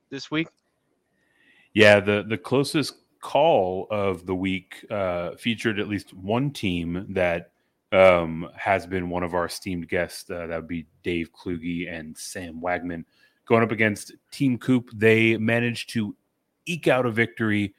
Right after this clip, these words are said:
Speaker 2: one forty-three to one thirty-eight. So a little bit less than a five-point win. Um, and, and this one was, was a bit of a head scratcher. Uh, ultimately, Team Coop came up,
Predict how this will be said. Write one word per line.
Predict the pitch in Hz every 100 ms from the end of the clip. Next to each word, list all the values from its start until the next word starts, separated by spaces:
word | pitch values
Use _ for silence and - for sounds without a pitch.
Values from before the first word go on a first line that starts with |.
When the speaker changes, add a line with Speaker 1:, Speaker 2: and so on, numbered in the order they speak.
| _ _ _ -
Speaker 2:
one | 127 135
forty-three | 120 120 104 110 110 104
to | - 95
one | 85 101 101
thirty-eight. | 95 95 92 87 87
So | - 90 87
a |
little | 95 127 127
bit | 117
less | 113 110
than | 101 98
a |
five-point | - 107 101 95 - 104 92
win. | 95 95 92 90 _ _ _ _ 104
Um, | 98 92 85 85 87
and, | 110 101 104 107
and | 104
this | 120 -
one | 151 147 147 139 _ _ _ -
was, | 110 120
was | 120 117
a | 107
bit | 95 120
of | 143 135
a |
head | 107 123 120
scratcher. | - 143 147 - 170 180
Uh, | 120 107 98 92 - - -
ultimately, | 123 139 135 135 127 123 117 - -
Team | 143 131 -
Coop | 147 139
came | - 139 135
up, | 131